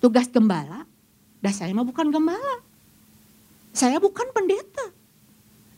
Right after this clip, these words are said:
Jadi berbagai alasan. Nah, inilah situasi yang harus kita hadapi, yang, yang diperhadapkan kepada kita. Makanya ketika Tuhan katakan,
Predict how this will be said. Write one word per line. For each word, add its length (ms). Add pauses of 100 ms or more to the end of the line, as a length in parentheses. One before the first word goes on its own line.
Jadi 160
berbagai 640
alasan. 480 (1800)
Nah, 80
inilah 580 (720)
situasi 880 (640)
yang 160
harus 320
kita 240
hadapi, 480 (240)
yang, 320 (240)
yang 320
diperhadapkan 720
kepada 320
kita. 400 (880)
Makanya 480 (880)
ketika 320
Tuhan 320
katakan, 560